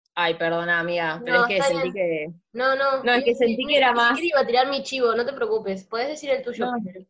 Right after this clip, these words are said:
Speaker 1: no, es que pensé que era más, tipo, como más copado que tire el mío, ¿viste? Porque a-, alta linda, ¿viste? Ahí, siempre hay que ir ahí,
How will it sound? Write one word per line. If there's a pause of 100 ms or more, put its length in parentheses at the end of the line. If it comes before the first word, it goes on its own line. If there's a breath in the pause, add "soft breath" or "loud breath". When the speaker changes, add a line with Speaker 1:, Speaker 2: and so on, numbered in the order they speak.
(240)
Speaker 1:
no,
es
que
pensé
que
era
más,
tipo,
como
más
copado
que
tire
el
mío,
¿viste?
Porque
a-,
alta
linda,
¿viste?
Ahí, (120)
siempre
hay
que
ir
ahí,